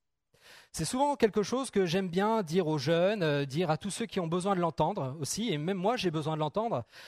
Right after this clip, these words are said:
c'est de dire que, euh, souvent, on n'est pas acteur de sa vie. Enfin, on n'est pas, on n'est pas plutôt figurant de sa vie, on est acteur de sa vie.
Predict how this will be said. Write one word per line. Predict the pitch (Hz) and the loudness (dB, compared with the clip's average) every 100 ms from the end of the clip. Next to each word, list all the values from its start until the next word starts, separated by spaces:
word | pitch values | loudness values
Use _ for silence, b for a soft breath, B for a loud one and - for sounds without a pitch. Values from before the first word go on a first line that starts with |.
| B | B
c'est | - 208 | 0 0
de | |
dire | 226 277 | 0 -2
que, | - | 2
euh, | 190 185 - _ 190 214 | 2 0 -8 _ -20 -14
souvent, | - 233 269 285 175 170 _ _ _ _ _ _ _ - | -6 -2 -2 -2 -10 -20 _ _ _ _ _ _ _ -4
on | 170 | -2
n'est | 240 | 0
pas | 254 | 0
acteur | 180 - 180 170 76 - | 0 -4 -2 -2 -4 -10
de | 131 | -8
sa | 123 139 | -6 -4
vie. | 131 123 | -6 -8
Enfin, | - 151 | -2 0
on | |
n'est | 160 | 2
pas, | 170 151 B B | 2 2 B B
on | 165 | -2
n'est | 180 | 0
pas | 190 | 0
plutôt | 180 190 165 | 0 -2 -4
figurant | - 254 214 190 | -4 -4 -4 -2
de | |
sa | - | -2
vie, | 180 208 | -2 -2
on | 156 | -2
est | |
acteur | 160 - - 160 131 | -2 -2 0 0 -2
de | |
sa | 123 127 | -6 -6
vie. | 107 - - | -10 -16 -20